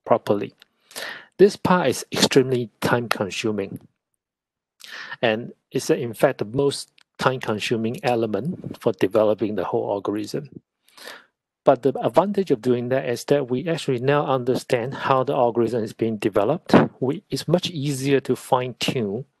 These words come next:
the results to make it better. And furthermore, we can actually use it to communicate with the domain experts because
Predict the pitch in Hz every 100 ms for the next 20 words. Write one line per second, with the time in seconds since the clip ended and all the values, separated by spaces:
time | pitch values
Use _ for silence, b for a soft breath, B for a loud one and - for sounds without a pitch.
0 | _ - 104 101 92 110 110 104 - -
1 | 104 113 107 110 - 107 - - - _
2 | _ - 107 110 120 _ - 135 123 127
3 | 123 107 104 - 117 - 113 135 - 113
4 | 110 120 120 - - - 104 127 131 -
5 | 123 - - - 110 104 - 104 98 -
6 | 104 120 - - - - 113 - - -
7 | 110 127 123